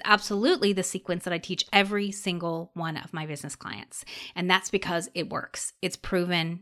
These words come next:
and it will create more success. So the first step in the sequence is to know your worth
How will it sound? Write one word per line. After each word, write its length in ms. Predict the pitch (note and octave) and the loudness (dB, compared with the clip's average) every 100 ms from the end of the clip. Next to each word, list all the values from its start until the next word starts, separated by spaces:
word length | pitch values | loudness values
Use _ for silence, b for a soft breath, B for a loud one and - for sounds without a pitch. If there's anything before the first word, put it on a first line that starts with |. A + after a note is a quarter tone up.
| - | -8
and 280 | F3 D#3+ - | -4 -4 -2
it 180 | F3 E3+ | -4 -2
will 180 | F3 E3 | -2 -2
create 440 | - D3+ D3 - | -4 -2 -2 -4
more 140 | - - | -6 -6
success. 600 | - - - - - - B B B B B B | -4 0 0 0 -6 -8 B B B B B B
So 140 | - | 2
the 80 | A3+ | 4
first 560 | - - C4+ F4 - - | 2 8 8 8 4 0
step 340 | C4+ D#4+ - | 2 2 2
in 120 | G#3 | 4
the 40 | G#3 | 4
sequence 640 | - F4+ E3+ D3 - - F#3+ | 4 2 2 -4 -6 -6 -4
is 200 | F#3 - | -4 -4
to 200 | - G#3 | 0 2
know 240 | G3 F3 | 4 4
your 160 | A#3 C#4 | 2 2
worth 540 | F#3+ E3 E3+ - - | 2 0 -2 -10 -20